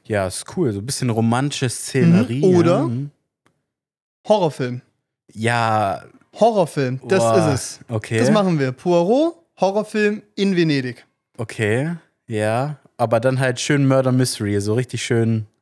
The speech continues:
Speaker 2: Nee.
Speaker 1: à la, okay.
Speaker 2: Also doch auch. Also der ist ja da und so, aber eigentlich hat er gar keine Lust mehr auf seinen Job.
Speaker 1: Aha.
Speaker 2: Und dann kommt eine Freundin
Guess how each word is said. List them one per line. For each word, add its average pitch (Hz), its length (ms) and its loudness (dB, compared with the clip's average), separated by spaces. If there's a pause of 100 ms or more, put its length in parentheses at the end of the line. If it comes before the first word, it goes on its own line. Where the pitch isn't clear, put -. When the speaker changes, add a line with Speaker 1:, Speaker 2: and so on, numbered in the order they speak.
(120)
Speaker 2:
Nee. 240 400 2
Speaker 1:
à 120 80 -4
la, 120 220 -2 (100)
okay. 127 340 -4
Speaker 2:
Also 180 200 2
doch 175 360 0
auch. 240 440 -2 (120)
Also 156 160 2
der 156 160 2
ist 147 140 -4
ja 135 100 0
da 196 220 2
und 220 160 -4
so, 262 280 -6
aber 165 160 -2
eigentlich 175 200 -2
hat 175 100 -6
er 156 60 -2
gar 165 140 -2
keine 160 220 -4
Lust - 240 -6
mehr 156 80 -2
auf 135 100 -4
seinen 135 180 -6
Job. 165 280 -8 (200)
Speaker 1:
Aha. 123 380 -4 (260)
Speaker 2:
Und 165 80 0
dann 165 120 2
kommt 220 240 -2 (160)
eine 170 140 0
Freundin 226 460 0